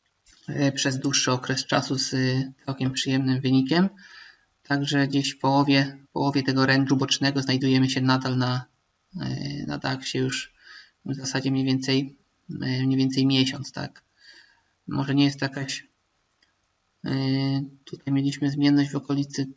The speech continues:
trzynaście trzysta, mieliśmy trzy-, trzystupunktowy range, tutaj wydaje się, że jeszcze trochę to zawężamy, więc no zobaczymy, tak, czekamy po prostu na wybicie. Jeżeli ktoś swing trading uprawia, to zdecydowanie warto poczekać na wybicie.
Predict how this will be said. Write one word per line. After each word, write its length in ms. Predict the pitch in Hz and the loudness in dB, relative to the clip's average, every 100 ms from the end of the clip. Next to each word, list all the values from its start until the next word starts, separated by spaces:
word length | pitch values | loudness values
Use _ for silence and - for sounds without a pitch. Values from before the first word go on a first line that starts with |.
| _ - | _ -20
trzynaście 640 | - 143 139 139 - - | -10 -4 -2 -2 -6 -8
trzysta, 840 | - - - 156 160 - - - | -10 -12 -10 -8 -8 -8 -10 -2
mieliśmy 280 | 147 143 147 | -2 0 -4
trzy-, 380 | 139 - 151 143 - | -2 0 0 -2 -4
trzystupunktowy 720 | - 147 147 - 143 156 160 156 | -10 -6 -6 -6 -4 -2 2 4
range, 260 | 156 156 | 4 2
tutaj 300 | - 147 143 143 _ _ | 0 2 2 0 _ _
wydaje 280 | 170 147 143 | -12 -4 -2
się, 120 | 147 | 0
że 80 | 147 | 0
jeszcze 220 | 143 - | 0 -2
trochę 200 | 143 147 | -4 -4
to 120 | 147 | 0
zawężamy, 640 | 139 139 139 139 147 151 139 | 2 2 2 4 6 6 4
więc 320 | 135 139 - _ _ - - - _ _ _ - _ | 2 0 -4 _ _ -20 -18 -20 _ _ _ -20 _
no 60 | 175 | -2
zobaczymy, 380 | 185 170 131 135 | 2 0 0 -2
tak, 160 | 131 | -4
czekamy 300 | - 175 170 | -2 2 2
po 40 | 160 | 2
prostu 280 | - - 151 | -4 -4 0
na 80 | |
wybicie. 320 | 143 139 135 123 | 2 4 2 0
Jeżeli 240 | 127 127 | -2 -2
ktoś 340 | 143 135 - - | -2 -4 -6 -6
swing 300 | - 147 147 | 0 2 2
trading 420 | 147 143 143 139 | 4 4 4 0
uprawia, 360 | 139 135 135 | -2 -4 -4
to 120 | 131 131 | -2 -2
zdecydowanie 480 | 131 - 135 135 | -4 -2 0 0
warto 260 | 131 131 131 | 2 0 -4
poczekać 380 | 135 - - 127 | -12 -14 -14 -8
na 80 | 127 | -6
wybicie. 360 | 123 120 - | -4 -6 -8